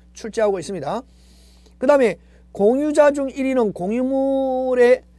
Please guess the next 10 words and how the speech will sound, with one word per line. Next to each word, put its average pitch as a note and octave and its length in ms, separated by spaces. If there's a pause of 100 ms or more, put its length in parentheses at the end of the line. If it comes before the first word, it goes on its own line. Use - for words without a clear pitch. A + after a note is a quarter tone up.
(160)
경료된 A#3 460
원인 G#3 320
무효의 A#3+ 240
등기가 G#3+ 380
보존행위로서 A#3+ 760
각 G#3 280
공유자에 G#3 420
대해서 G3 280
해당 G3+ 260
지분별로 A3 880